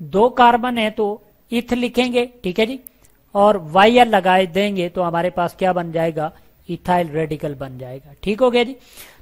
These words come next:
तो ये इथाइल रेडिकल हो गया, ये मिथाइल रेडिकल हो गया। सेम केस बाकियों के साथ भी करेंगे, प्रोपेन है, ठीक है जी, इसका भी एक हाइड्रोजन क्या करेंगे, यहाँ से रिमूव कर देंगे। तो हमारे पास कितने हैं जी, तीन कार्बन है, और, अ,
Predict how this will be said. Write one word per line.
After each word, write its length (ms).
तो 60
ये 200
इथाइल 520
रेडिकल 440
हो 100
गया, 160
ये 260
मिथाइल 420
रेडिकल 400
हो 100
गया। 120
सेम 320
केस 260
बाकियों 400
के 160
साथ 200
भी 160
करेंगे, 360
प्रोपेन 540
है, 120
ठीक 160
है 60
जी, 120
इसका 360
भी 320
एक 220
हाइड्रोजन 480
क्या 180
करेंगे, 360
यहाँ 240
से 240
रिमूव 440
कर 180
देंगे। 340
तो 80
हमारे 240
पास 340
कितने 260
हैं 140
जी, 140
तीन 240
कार्बन 480
है, 80
और, 400
अ, 280